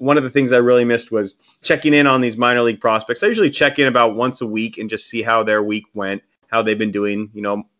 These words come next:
M L B has their last ten games played, and I see, oh, have they been hitting? Have they not been hitting? And sometimes you see some crazy things and, you know, four home runs in a week or whatever. So that's so nice to have back.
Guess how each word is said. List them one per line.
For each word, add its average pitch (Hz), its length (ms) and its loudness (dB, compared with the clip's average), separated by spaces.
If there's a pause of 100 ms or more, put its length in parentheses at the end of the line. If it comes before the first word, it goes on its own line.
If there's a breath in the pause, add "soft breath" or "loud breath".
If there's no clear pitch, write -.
(120)
M 123 100 0
L 120 140 4
B 113 380 -2 (280 soft breath)
has 113 260 -2
their 101 200 0
last 107 400 -2
ten 113 240 -2
games 101 320 -6
played, 98 320 -2
and - 20 -4
I 95 60 -6
see, 95 200 -6
oh, 123 200 -2
have 131 160 2
they 113 80 2
been 104 160 -2
hitting? 127 300 0
Have 98 120 -6
they 98 80 -6
not 104 220 -2
been 101 100 -6
hitting? 98 380 -6 (400)
And 98 200 -4
sometimes 117 440 0
you 104 60 -6
see - 180 -8
some 98 180 -10
crazy 101 380 -2
things 98 420 -4
and, 85 240 -10 (380 loud breath)
you 90 80 -8
know, 82 100 -6
four 127 300 4
home 110 200 2
runs 104 260 2
in 98 60 0
a 98 60 2
week 101 320 2
or 101 80 4
whatever. 87 380 2
So 90 260 -2
that's 131 260 2
so 139 720 6
nice 104 500 -4
to 101 80 -6
have 98 340 -4
back. 98 420 -4